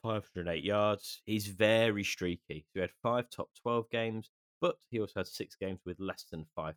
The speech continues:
points, including two games where he was active and got nothing. Um, in short, I'm not targeting Javon Johnson and can't imagine I will draft him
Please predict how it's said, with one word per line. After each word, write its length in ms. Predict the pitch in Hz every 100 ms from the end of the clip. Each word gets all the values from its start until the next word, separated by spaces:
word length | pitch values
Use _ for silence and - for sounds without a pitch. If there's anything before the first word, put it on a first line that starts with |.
| _
points, 460 | 180 190 - - - _ _ _
including 380 | 123 139 120 113
two 220 | - 110
games 340 | 98 104 101 98
where 220 | 98 92
he 180 | 98 95
was 160 | 92 -
active 360 | 104 - - 101 -
and 180 | 92 90
got 140 | 90 87 87
nothing. 720 | 87 90 92 - 85 76 76 _ _ _ _ -
Um, 360 | 90 90 87 87
in 120 | 92
short, 280 | - 185 147
I'm 180 | 127 110
not 160 | 107 -
targeting 320 | 98 - 87
Javon 260 | - 87 85
Johnson 400 | 92 90 90 90
and 140 | 82 -
can't 140 | 85
imagine 260 | 85 80 90
I 40 |
will 100 | 82
draft 280 | 80 85 _
him 140 | 87